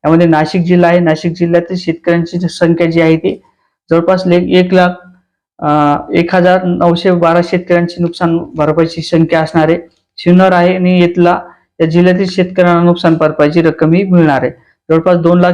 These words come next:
एकावन्न हजार सहाशे पंच्याऐंशी, पंच्याहत्तर शेतकरी,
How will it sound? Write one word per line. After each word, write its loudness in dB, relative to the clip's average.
एकावन्न 0
हजार 2
सहाशे -4
पंच्याऐंशी, 0
पंच्याहत्तर 0
शेतकरी, -2